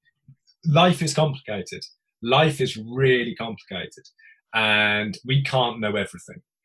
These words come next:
You know, to quote Buckminster Fuller, "The univer-, universe is non-simultaneously apprehended."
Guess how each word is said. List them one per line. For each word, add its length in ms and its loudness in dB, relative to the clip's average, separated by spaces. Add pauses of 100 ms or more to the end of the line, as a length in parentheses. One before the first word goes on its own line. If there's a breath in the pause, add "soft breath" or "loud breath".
(160)
You 100 -2
know, 60 -2
to 100 -8
quote 360 -4
Buckminster 400 -6
Fuller, 360 -6
"The 60 -8
univer-, 520 -4 (100)
universe 440 -6
is 60 -6
non-simultaneously 840 -6
apprehended." 540 -8